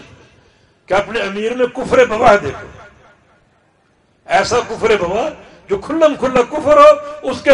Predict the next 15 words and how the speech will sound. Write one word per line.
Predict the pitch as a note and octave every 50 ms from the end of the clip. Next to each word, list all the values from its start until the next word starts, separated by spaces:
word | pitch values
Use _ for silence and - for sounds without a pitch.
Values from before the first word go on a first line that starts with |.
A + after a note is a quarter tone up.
| - -
کفر | - F#4 F4+ A4 A#4 E4+
ہونے | C4+ C4 C#4 C#4 C4 G#3 G3
پر | G#3 F#3 F3 - - - - - - - _ _ _ -
تمہارے | E3 F3+ G3+ G#3+ A3+
پاس | A3 B3 B3 - - - -
تعویل | B3 A3+ A3 G#3+ A3+ B3+ C#4 D4 D4 D4 D4+
نہیں | D#4+ E4 D4 A3+ F3 D#3 - - - - - -
بلکہ | E3+ G3+ G#3 - G#3 A#3 G#3+
صریح | - - - - A#3 B3 C4+ A#3+ A3+ F3
برہان، | F#3 D#3+ C3+ D3 E3+ E3 D#3 - C3+ B2 - - C3
دلیل۔ | D3+ F3 F3+ E3 - - - - - - _ _ _ _ _ _ _ _ _ _ _ _ _ _ _ _ _ _ _ _ _ _ _ _ _ _ _ _ _ _ _ _ _ _ _ _ _ _ _ _ _ _ _ _ _ _ _ _ _
اچھا، | - - - D3+ D#3
اگر | E3 D#3 D#3+
دلیل | D#3 C#3+ D#3 D#3+ F#3 G#3 G3+
ہو | E3 D#3+ F#3+ F#3 D3+